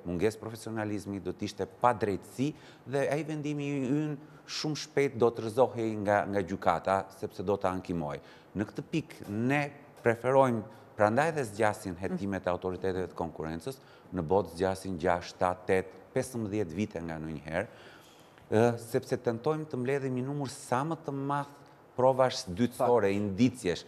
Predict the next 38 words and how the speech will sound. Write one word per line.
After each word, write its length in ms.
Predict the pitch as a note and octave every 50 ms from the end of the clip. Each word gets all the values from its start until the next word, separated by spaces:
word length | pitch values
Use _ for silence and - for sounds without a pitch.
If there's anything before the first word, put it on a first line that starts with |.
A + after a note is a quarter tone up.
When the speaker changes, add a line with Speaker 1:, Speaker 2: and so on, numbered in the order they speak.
| - - - - - - - - - - - - -
Speaker 1:
Ë, 220 | - C3 C#3 C#3 C3 - - - - -
fakti 460 | - E3+ E3+ E3+ - - D#3 D3+ B2 -
është, 320 | B2+ C#3 C3+ - - -
është 220 | C3+ C3+ - C#3+ D3
emër 180 | C#3 C3+ B2+ - -
pak 220 | C#3 C3+ - -
i 20 | C3
fortë 420 | - - - C#3 C3 A#2 - - -
në 40 | G#2+
Speaker 2:
Fakti 200 | C3 C3 B2 B2
Speaker 1:
këtë 140 | C3+ C3+ C3+
Speaker 2:
është, 140 | A#2 D3 D3 -
Speaker 1:
pikë. 100 | - D3 C#3 B2+
Speaker 2:
është 100 | - C#3+
niveli 300 | C3 B2 C3+ C3 C3 C3
më 100 | C3 A#2+
i 40 |
Speaker 1:
Ë, 40 | B2+ C3
Speaker 2:
lartë, 180 | B2+ B2 C3+ A2+
Speaker 1:
ë, 240 | A#2+ A#2+ A#2+ A#2 A#2
Speaker 2:
Shqipin. 240 | A#2 B2 A#2 A#2 - - -
Speaker 1:
kështu 140 | - C3+ A#2+ -
që, 80 | B2 A2
duke 220 | A#2+ A2+ - B2+
mbledhur 280 | B2+ C3 D3+ D#3 F3 D#3+
sa 160 | - - E3+
më 100 | F3 E3+ E3+
shumë 180 | - F3 E3+
indicie, 540 | D#3 C#3+ B2 A#2 C3+ B2+ - - G3 G3 A3 - - - - - - - -
ne 280 | A#2 A#2+ C#3+ F3 F3+ E3+
nuk 200 | E3+ F3+ E3+ -
shkojmë 380 | - - - G3 G3 F#3 E3 - - - - - -
për 120 | F3 D#3+ - -
te 140 | F3 E3+ C#3+
çdo 200 | C3+ C3 D3+ C#3+
dyshimi 480 | C3 D3 C3+ - - D3 C#3+ C3 B2
të 160 | - - B2 A#2+ A2
arsyeshëm, 460 | G#2 - - D#3+ C#3 - - F3 F3